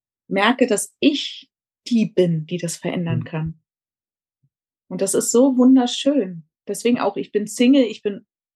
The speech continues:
Speaker 1: hab keinen Partner. Und ich, früher war es immer so, ich brauche irgendjemanden, wo ich mich halten kann. Und jetzt stehe ich zwischen meiner Tochter und zwischen meiner Mama. Ich bin so stark.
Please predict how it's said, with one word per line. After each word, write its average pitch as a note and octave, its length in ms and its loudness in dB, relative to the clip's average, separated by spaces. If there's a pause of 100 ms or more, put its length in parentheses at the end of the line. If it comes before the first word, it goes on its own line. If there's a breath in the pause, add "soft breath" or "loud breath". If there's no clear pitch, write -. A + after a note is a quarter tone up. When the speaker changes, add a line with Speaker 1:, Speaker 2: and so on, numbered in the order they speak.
(160)
Speaker 1:
hab G3+ 220 -6
keinen G#3+ 240 -2
Partner. C4+ 600 2 (720 soft breath)
Und G3 120 -4
ich, - 280 -8
früher A#3+ 300 4
war A#3+ 140 4
es C4+ 120 -2
immer B3+ 220 4
so, B3 160 2
ich - 220 -6
brauche A#3+ 380 2
irgendjemanden, A#3 800 0
wo A3 60 -10
ich A#3 140 -10
mich A3+ 200 -6
halten B3+ 340 -2
kann. F3+ 340 -14 (240)
Und F3+ 220 -12
jetzt G#3+ 220 0
stehe G#3+ 220 2
ich A3 200 -4
zwischen G3 380 -2
meiner E3 260 0
Tochter A3 400 0
und G#3+ 100 -2
zwischen F#3 360 -2
meiner F3 260 -2
Mama. A3+ 340 2
Ich - 160 -10
bin G3+ 160 -4
so G#3+ 260 2
stark. - 600 -2